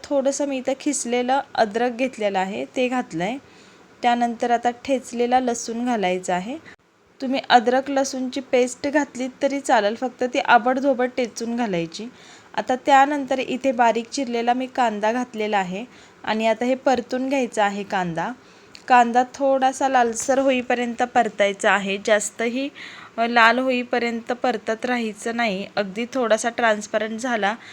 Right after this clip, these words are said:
की आपण त्यामध्ये टोमॅटो घातलेला आहे. आता टोमॅटोसुद्धा आपण परतून घेणार आहोत. आता कांदा आणि टोमॅटो पटकन मऊ होण्यासाठी आणि पटकन शिजण्यासाठी आपण यामध्ये हळद आणि मीठ घालणार आहोत.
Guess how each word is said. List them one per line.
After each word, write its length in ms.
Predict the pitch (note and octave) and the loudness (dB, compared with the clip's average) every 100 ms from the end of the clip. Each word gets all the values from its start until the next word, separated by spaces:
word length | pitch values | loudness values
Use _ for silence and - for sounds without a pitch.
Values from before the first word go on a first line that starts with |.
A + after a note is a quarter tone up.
| - - - | -20 -16 2
की 60 | |
आपण 240 | A#3 A3+ A#3 | 2 2 -2
त्यामध्ये 380 | A3+ A3 A3 A3+ A#3+ | 2 2 2 -2 -2
टोमॅटो 440 | B3+ A3+ A3+ A#3 B3 | 0 2 2 2 0
घातलेला 460 | B3 - F#3+ F#3 | 0 0 -2 2
आहे. 260 | F3 F3 A3 C#4 - _ _ _ _ - | 0 0 -6 -8 -20 _ _ _ _ -4
आता 240 | A#3+ C#4 | 2 2
टोमॅटोसुद्धा 840 | C4+ - B3 A#3+ B3 C#4+ D4 B3 C4 | 4 4 6 4 4 2 2 6 6
आपण 280 | B3 A#3+ B3+ | 6 2 2
परतून 520 | C4 A3+ - A#3 B3 | 2 2 0 -4 -2
घेणार 320 | B3 G#3+ G#3 | -2 0 2
आहोत. 340 | G#3+ A3 F#3 F#3+ - - - - | 2 2 -2 -6 -12 -20 -20 -6
आता 220 | G#3+ C4+ | -2 0
कांदा 480 | C4+ C#4+ A#3 A3+ A#3+ | 2 4 4 4 4
आणि 220 | C4+ C#4+ | 4 2
टोमॅटो 420 | C#4+ C4+ B3 B3 | 0 0 0 -2
पटकन 500 | B3+ C4 A#3+ - C4+ | -2 -2 -4 -2 0
मऊ 280 | D4+ C4+ A#3+ | 0 0 0
होण्यासाठी 680 | B3+ A3+ G#3 A3 G#3 G3+ F#3+ - - - - | 0 2 0 2 -2 -2 -8 -10 -20 -16 -4
आणि 200 | G#3 A3 | -2 -2
पटकन 580 | B3 A#3+ - - C#4+ D#4+ | 0 0 -2 -2 0 0
शिजण्यासाठी 800 | D#4+ A3+ A3 A3+ B3 G#3 G3 F3 - | 0 -2 0 0 2 -2 -2 -8 2
आपण 300 | G#3+ - A#3+ | 0 2 -2
यामध्ये 580 | A#3+ B3 C4+ B3 F3+ G#3+ - - - - - | 2 2 2 2 0 -2 -6 -20 -20 -14 2
हळद 300 | B3+ B3+ B3+ | 4 6 4
आणि 160 | A#3+ | 2
मीठ 300 | B3 A#3+ A#3+ | 2 -2 -2
घालणार 360 | A#3+ A#3 F#3+ F3 | -2 -2 0 0
आहोत. 240 | E3+ E3 | 0 -4